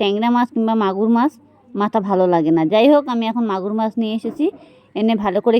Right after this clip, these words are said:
কেটে নিয়েছি। দেখতে পাচ্ছ, বড় বড় মাগুর মাছ। আর বাটি করে ধুয়ে, ভালো করে আমি ধুয়ে টুয়ে বাটি করে তুলে নিয়ে এসেছি। আর খুব ভালোভাবেই ধুতে হবে। মাগুর মাছ অনেক সময় মাটি মাটি গন্ধ লাগে,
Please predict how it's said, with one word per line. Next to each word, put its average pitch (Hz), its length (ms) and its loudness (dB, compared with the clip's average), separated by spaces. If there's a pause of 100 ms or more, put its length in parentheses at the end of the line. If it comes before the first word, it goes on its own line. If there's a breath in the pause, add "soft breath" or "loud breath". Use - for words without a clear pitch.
কেটে 208 260 0
নিয়েছি। 233 300 0
দেখতে 226 220 -2
পাচ্ছ, 240 120 -2 (120)
বড় 208 200 4
বড় 226 120 2 (120)
মাগুর 185 280 0
মাছ। 294 140 2 (460 soft breath)
আর 190 120 -6
বাটি 208 260 -2
করে 226 220 0
ধুয়ে, 220 220 2 (120)
ভালো 220 200 0
করে 262 200 2
আমি 294 140 6 (380)
ধুয়ে 262 240 2
টুয়ে 302 160 0 (140)
বাটি 277 220 0
করে 262 200 0
তুলে 233 260 0
নিয়ে 190 220 0
এসেছি। 175 300 -10 (580 soft breath)
আর 240 100 0 (100)
খুব 302 120 -2 (100)
ভালোভাবেই 240 520 2
ধুতে 233 240 -2
হবে। 233 240 0
মাগুর 226 240 -2
মাছ 269 120 -2 (100)
অনেক 247 140 -4
সময় 311 220 2
মাটি 220 240 -4
মাটি 240 220 -4
গন্ধ 226 180 -2 (120)
লাগে, 269 200 -2